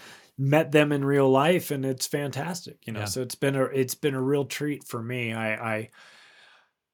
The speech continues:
Speaker 1: I, you know, I wouldn't meet the people that I have met if it wasn't for this or have these crazy experiences. I mean, to, to,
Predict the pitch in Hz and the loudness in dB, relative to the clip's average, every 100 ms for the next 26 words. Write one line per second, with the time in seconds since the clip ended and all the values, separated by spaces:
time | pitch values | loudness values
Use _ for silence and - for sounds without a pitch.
0 | _ _ _ - 143 143 156 175 135 127 | _ _ _ -2 0 4 6 6 6 4
1 | 131 135 143 135 131 139 139 - 120 139 | 2 2 2 0 -4 -2 -4 -4 -2 -2
2 | 131 135 127 131 131 131 120 - - 131 | 0 0 2 4 4 4 2 -4 -4 -4
3 | 113 123 131 131 - 147 - 135 127 120 | -4 -2 0 0 -2 -10 -4 -2 0 -2
4 | 127 117 117 139 139 143 135 113 135 135 | -4 -8 -2 2 2 4 2 2 0 2
5 | 139 127 - - 147 135 143 143 - 143 | 0 0 -2 2 2 2 -2 -2 -4 -2
6 | 135 131 117 113 107 117 117 113 120 110 | -2 -2 -4 -6 -6 -6 -6 -4 -4 -4
7 | - 143 120 | 0 2 2